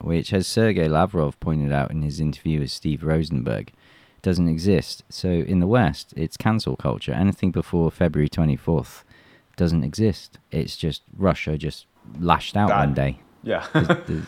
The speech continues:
Speaker 1: nothing before that.
Speaker 2: Mm-hmm. Yeah, you have to, like, that's the one thing about geopolitics. You have to look at things, like, very, like, structurally. And a lot of times some of this stuff, like, unfolds over the course of multiple decades. And that's really hard for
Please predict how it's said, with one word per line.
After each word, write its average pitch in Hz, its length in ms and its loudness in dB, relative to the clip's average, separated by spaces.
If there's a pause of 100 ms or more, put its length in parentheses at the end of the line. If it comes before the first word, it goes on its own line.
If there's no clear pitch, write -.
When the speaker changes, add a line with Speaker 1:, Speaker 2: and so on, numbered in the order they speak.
Speaker 1:
nothing 98 340 4
before 110 340 4
that. 65 180 2 (560)
Speaker 2:
Mm-hmm. 113 180 -8 (400)
Yeah, 123 140 4
you 127 140 4
have 147 120 8
to, 160 180 8
like, 147 200 0
that's 147 160 4
the 165 60 0
one 156 140 4
thing 147 120 0
about 139 160 2
geopolitics. 120 680 2
You 123 100 -4
have 120 240 2
to 139 80 0
look 120 180 -4
at - 160 -6
things, 113 220 -6
like, 104 140 -6
very, 113 280 0
like, 101 160 -2
structurally. 104 760 -4 (300)
And 107 480 -2
a 120 60 -4
lot 120 120 4
of 117 60 -6
times 127 220 -4
some 117 220 -6
of 107 60 -6
this 107 140 -8
stuff, - 240 -2
like, 104 160 -8
unfolds 104 680 -6 (380)
over 107 500 -4
the 101 80 -6
course 110 320 -6
of 98 100 -8
multiple 101 380 -8
decades. 98 580 -6
And 107 140 -8
that's - 300 -8 (280)
really 143 320 4
hard 117 380 4
for 117 320 -4